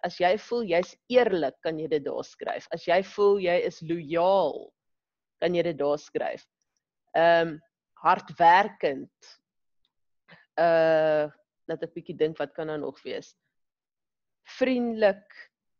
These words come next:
So enige iets wat, wat bietjie meer sê van jou karakter of van jou vaardighede, die dinge waarin jy goed is, skryf jy daar neer. Goed, jy is dalk baie goed daarin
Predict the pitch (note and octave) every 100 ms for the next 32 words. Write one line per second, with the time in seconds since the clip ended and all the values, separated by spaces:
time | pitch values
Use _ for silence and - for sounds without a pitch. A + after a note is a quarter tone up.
0 | _ _ _ - A#3 A3 - D4 D4+ -
1 | A#3+ - - A3+ - _ F#3+ F#3+ G3+ A3+
2 | F#3+ F#3 G#3 - G3+ G3+ G3+ E3 E3 -
3 | D#3+ C#3+ D#3+ - _ - - _ _ _
4 | _ _ _ - E3 - F3+ D#3+ D#3 D#3+
5 | - A#3 A3+ A3 F3+ - D3+ - - D3
6 | C#3 D#3+ E3+ D#3 D3+ D#3+ D#3 - A#3+ -
7 | - - - _ _ - _ _ _ _
8 | _ - G3 F3+ - D#3+ C#3+ C3+ C3 -
9 | - - _ _ _ _ _ _ _ _
10 | A#3 G3+ _ _ _ _ D#3+ E3 - F#3+
11 | F#3+ _ - D#3+ F#3+ - G3+ F3+ - E3
12 | F3+